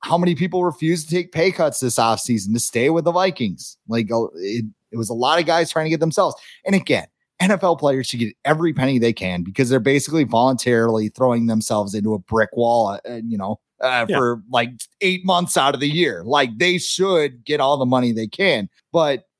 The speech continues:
Speaker 1: it just felt like with the Vikings, there were a lot of guys who were for themselves as opposed to the betterment of the team.
Speaker 2: And they're all gone.
Speaker 1: And they're all gone now.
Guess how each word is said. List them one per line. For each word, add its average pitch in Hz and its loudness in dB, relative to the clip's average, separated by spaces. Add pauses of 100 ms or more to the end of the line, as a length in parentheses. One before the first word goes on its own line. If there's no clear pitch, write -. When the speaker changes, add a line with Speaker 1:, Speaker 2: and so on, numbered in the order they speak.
Speaker 1:
it 156 0
just 160 -2
felt 156 2
like 123 0
with 120 -4
the 117 -4
Vikings, 120 0
there 113 -2
were 113 0
a 110 0
lot 117 4
of 139 -2
guys 117 2
who 120 -2
were 98 -2 (100)
for 170 0
themselves 123 0
as 107 -4
opposed 110 -2
to 131 0
the 110 2
betterment 104 0
of 90 -4
the 92 -6
team. 139 4
Speaker 2:
And 95 -6
they're 104 -4
all 107 -2
gone. 127 2 (260)
Speaker 1:
And 147 0
they're 151 0
all 151 2
gone 160 0
now. 82 -8